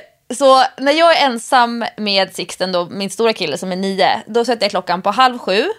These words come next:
Och, eh, ha-, då har han redan gått upp. Han går upp själv och gör frukost. Han tycker det är så skönt att vara i fred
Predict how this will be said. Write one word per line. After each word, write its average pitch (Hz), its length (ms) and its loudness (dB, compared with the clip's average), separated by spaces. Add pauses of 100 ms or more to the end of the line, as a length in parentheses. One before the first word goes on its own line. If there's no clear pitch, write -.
(320)
Och, 202 420 0
eh, 196 320 2
ha-, 208 120 -6
då 247 240 0
har 339 80 6
han 220 240 0
redan 202 240 -6
gått 233 200 -4
upp. - 200 -6
Han 262 200 0
går 233 100 0
upp 185 120 -4
själv 277 300 0
och 240 60 0
gör 208 100 4
frukost. - 440 -4
Han 208 100 -2
tycker 196 180 -8
det 185 60 -4
är - 20 -2
så 196 260 -2
skönt 220 360 0
att 247 60 -2
vara 175 100 0
i - 40 -2
fred 220 380 0